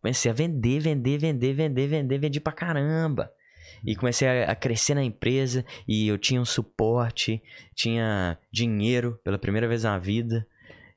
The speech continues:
Speaker 1: E, sabe?
Speaker 2: É, é.
Speaker 1: Então,
Speaker 2: Pô,
Speaker 1: assim,
Speaker 2: é bom, né? Dinheiro é bom, né?
Speaker 1: exatamente. E aí, então, aí mudou tudo, sabe? E, e até hoje ela me continu-, é, é, eu continuo motivado, continuo aprendendo.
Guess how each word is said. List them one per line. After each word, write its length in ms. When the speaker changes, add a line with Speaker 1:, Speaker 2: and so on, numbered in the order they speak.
Speaker 1:
E, 840
sabe? 300
Speaker 2:
É, 260
é. 340
Speaker 1:
Então, 240
Speaker 2:
Pô, 100
Speaker 1:
assim, 140
Speaker 2:
é 40
bom, 220
né? 240
Dinheiro 380
é 20
bom, 60
né? 80
Speaker 1:
exatamente. 840
E 80
aí, 140
então, 200
aí 160
mudou 320
tudo, 380
sabe? 340
E, 540
e 80
até 220
hoje 300
ela 140
me 80
continu-, 440
é, 280
é, 100
eu 80
continuo 320
motivado, 680
continuo 320
aprendendo. 760